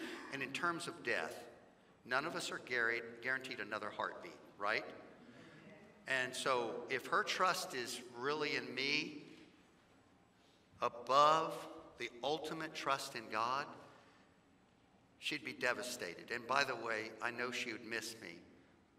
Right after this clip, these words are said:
But if she's got it right, she's got it right,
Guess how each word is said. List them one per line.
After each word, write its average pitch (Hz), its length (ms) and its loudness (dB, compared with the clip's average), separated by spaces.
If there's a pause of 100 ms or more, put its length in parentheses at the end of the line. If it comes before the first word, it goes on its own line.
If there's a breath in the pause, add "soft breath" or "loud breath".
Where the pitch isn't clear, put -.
(360)
But 117 140 0
if 110 60 -6
she's - 220 -4
got 127 240 6
it 151 140 0
right, 107 340 4 (1000)
she's - 220 -10
got 117 160 4
it 143 120 0
right, 110 340 2